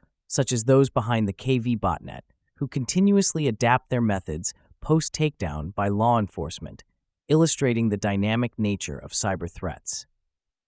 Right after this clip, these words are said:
The F B I has also detected a state-sponsored botnet attack targeting routers in home offices, underscoring the changing landscape of cyber threats that now exploit the vulnerabilities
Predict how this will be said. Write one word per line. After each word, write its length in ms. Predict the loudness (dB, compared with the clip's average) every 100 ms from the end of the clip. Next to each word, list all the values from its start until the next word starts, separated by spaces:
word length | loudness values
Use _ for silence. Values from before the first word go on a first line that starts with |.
| _
The 140 | 0 2
F 180 | 2
B 140 | 0 4
I 200 | 4 4
has 200 | 0 -6 0
also 340 | 2 4 0
detected 640 | -2 -4 -6 -6 -6 -8 -10 _ -8
a 60 |
state-sponsored 880 | -6 0 0 0 -2 0 0 -4 -2
botnet 360 | 0 0 -2 -8
attack 500 | -10 -12 -14 -16 _
targeting 520 | -4 0 2 2 0 2
routers 440 | 2 2 -2 -6
in 120 | -8
home 260 | -4 0 2
offices, 560 | 0 -2 -6 -6 -12 -14 _ _ _
underscoring 640 | 4 4 4 0 -2 0 -2
the 60 |
changing 520 | -4 -2 0 2 0
landscape 560 | 0 0 0 -2 -6 -10
of 120 | -10 -6
cyber 400 | 0 0 0 -6
threats 400 | -8 -12 -10 -12 _ _
that 140 | -6
now 300 | 0 2 2
exploit 500 | 2 -2 -4 -2 -2
the 60 | -4
vulnerabilities 960 | -2 0 0 0 -2 -2 -2 -6 -12